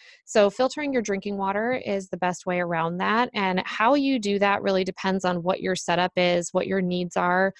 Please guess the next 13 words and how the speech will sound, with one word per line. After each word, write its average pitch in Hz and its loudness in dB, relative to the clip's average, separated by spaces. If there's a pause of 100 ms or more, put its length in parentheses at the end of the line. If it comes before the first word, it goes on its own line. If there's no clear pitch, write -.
(320)
um, 190 0
for 196 0
drinking 190 0
water, 214 4
but 208 2
just 214 -2
at 202 2
least 240 0
finding 262 4
a 220 0
filter 226 0
that - 0
can, 190 0